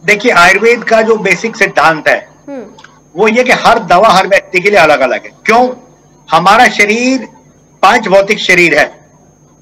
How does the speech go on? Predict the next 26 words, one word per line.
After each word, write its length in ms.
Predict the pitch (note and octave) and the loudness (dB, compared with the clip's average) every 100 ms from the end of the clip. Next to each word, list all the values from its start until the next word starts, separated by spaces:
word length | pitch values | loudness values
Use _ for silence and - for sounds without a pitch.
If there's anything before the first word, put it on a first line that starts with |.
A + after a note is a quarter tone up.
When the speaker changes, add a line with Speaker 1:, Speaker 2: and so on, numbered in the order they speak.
| _ _ _ G#3+ | _ _ _ -2
Speaker 1:
और 140 | A3+ | -2
उसमें 260 | G3 B3+ - | 0 -4 -2
तीन 280 | B3 B3+ | -2 0
दोष 240 | A3 G3+ F#3 | 0 -2 -2
होते 180 | E3+ E3 | -2 -2
हैं, 280 | D3 - _ _ _ _ _ D#3 | -4 -8 _ _ _ _ _ 0
वात, 560 | G3 B3 - - _ - | 2 2 -2 -20 _ -4
पित्त 280 | B3+ - | -4 -4
और 220 | G#3 G3 - | -2 -2 0
कफ। 160 | D3+ - - - _ B3+ | -2 -2 -20 -20 _ -18
Speaker 2:
जी। 360 | A#3 G#3 - _ _ _ - | -14 -16 -16 _ _ _ -12
Speaker 1:
शरीर 420 | - G#3 A3+ B3+ | -2 0 0 0
में 360 | B3 C4+ C#4+ C4 - _ - | 0 2 2 0 -8 _ -10
सारे 380 | - F3+ A3+ | 0 2 2
के 140 | B3 A#3 | 0 0
सारे 240 | G#3 A#3+ | 0 0
पदार्थ 580 | - G3 G3 G#3+ G#3+ - | 0 0 2 2 -2 -6
भी 120 | A#3+ | -6
इन 240 | B3 A3+ G#3+ | -4 -4 -2
पंच 260 | G3+ G3+ | -2 -2
महाभूतों 680 | F#3+ F3 F3+ F3+ F3+ G#3+ A3 | 0 2 2 -4 -4 -4 -4
से 160 | G#3+ | -2
ही 140 | G3 G#3+ | 0 2
बना 200 | F#3+ F3 | 0 2
होता 300 | E3 D#3 D#3+ | 0 0 0
है। 160 | F3+ | 0